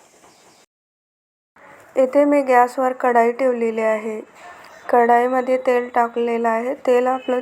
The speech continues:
छानपैकी गरम झालेलं आहे. आता आपण एक वाटी त्यामध्ये शेंगदाणे घालूया आणि छानपैकी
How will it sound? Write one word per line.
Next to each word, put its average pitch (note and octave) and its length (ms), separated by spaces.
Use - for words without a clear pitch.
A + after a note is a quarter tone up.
छानपैकी C4 520
गरम A#3+ 400
झालेलं A3+ 400
आहे. G#3+ 300
आता A#3+ 220
आपण C4+ 320
एक C4 320
वाटी B3+ 280
त्यामध्ये A#3 480
शेंगदाणे A3+ 540
घालूया A3+ 460
आणि A#3+ 220
छानपैकी A#3+ 560